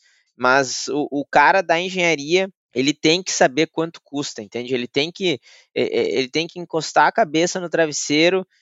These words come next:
e dizer assim, Olha só, tô dimensionando um negócio que vai custar cem milhões, tô dimensionando um negócio que vai custar duzentos milhões.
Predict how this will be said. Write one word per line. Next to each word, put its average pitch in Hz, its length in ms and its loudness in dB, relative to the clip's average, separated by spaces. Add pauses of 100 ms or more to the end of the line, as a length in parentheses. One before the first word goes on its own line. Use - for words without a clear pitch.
(180)
e 139 80 -12
dizer 143 140 4
assim, 165 200 2
Olha 147 260 6
só, 131 340 6
tô 135 180 -6
dimensionando 147 680 -6
um - 20 -8
negócio 143 640 2
que 147 80 -20
vai 151 160 2
custar 135 640 4 (320)
cem 147 380 -2
milhões, 127 640 2
tô 117 80 -12
dimensionando 131 540 -8
um 165 40 -10
negócio 143 420 -2
que 156 60 -14
vai 147 120 -2
custar 139 440 2 (320)
duzentos 131 440 -4
milhões. 139 440 -6